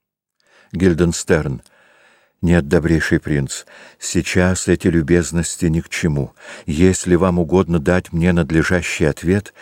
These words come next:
я исполню приказание вашей матери. Если нет, я попрошу принять мои извинения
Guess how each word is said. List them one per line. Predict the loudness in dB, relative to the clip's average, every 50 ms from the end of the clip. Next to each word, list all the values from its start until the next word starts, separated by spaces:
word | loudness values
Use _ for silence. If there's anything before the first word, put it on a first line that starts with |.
| -20 -18 -18 -10 -6
я | -2 0 2 2 2 2 0 -2 -2
исполню | -6 -6 -6 -8 -2 0 2 2 4 2 2 0
приказание | -2 -2 -4 -2 0 0 -2 0 0 0 0 0 0 0 0 -2
вашей | -2 -2 -4 -2 -2 -2 -2
матери. | -2 -2 -4 -4 -6 -10 -12 -12 -16 -20 _ _ _ _ _ _ _ _ _ -20 -10 -4
Если | 2 2 2 2 2 0 2 2 4
нет, | 4 4 4 2 0 -2 -10 -20 -20 -20 -14 -10
я | -4 0 2 2 2 2
попрошу | 0 0 0 0 0 0 0 0 0 0 -2
принять | 0 0 0 2 2 2 0 0 0
мои | 0 0 0 2 0 0 -2 -2
извинения | -2 -2 -2 -2 -2 0 0 2 2 2 2 2 0 0 -2